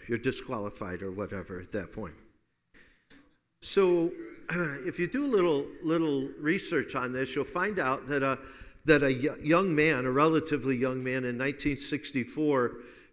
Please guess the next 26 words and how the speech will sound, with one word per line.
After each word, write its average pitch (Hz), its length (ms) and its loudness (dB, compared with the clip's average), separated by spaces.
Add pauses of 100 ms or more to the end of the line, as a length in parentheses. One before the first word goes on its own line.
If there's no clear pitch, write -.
John 151 400 2
Spinello 147 1000 -2
was 120 280 -6
his 123 320 -8
name, 123 420 -4 (460)
came 175 320 -2
up 185 220 -6
with 165 220 -4
the 143 140 -2
idea 131 520 -2
of 135 280 -8
this 131 260 -6
game, 127 440 -8 (360)
sold 220 540 2
it, 170 360 4 (200)
uh, 131 460 0 (380)
to 190 360 2
a 147 280 2
toy 214 320 2
designer 139 640 0
by 143 180 2
the 139 140 4
name 151 340 2
of 131 180 -2
Marvin 156 600 0
Glass 127 840 -8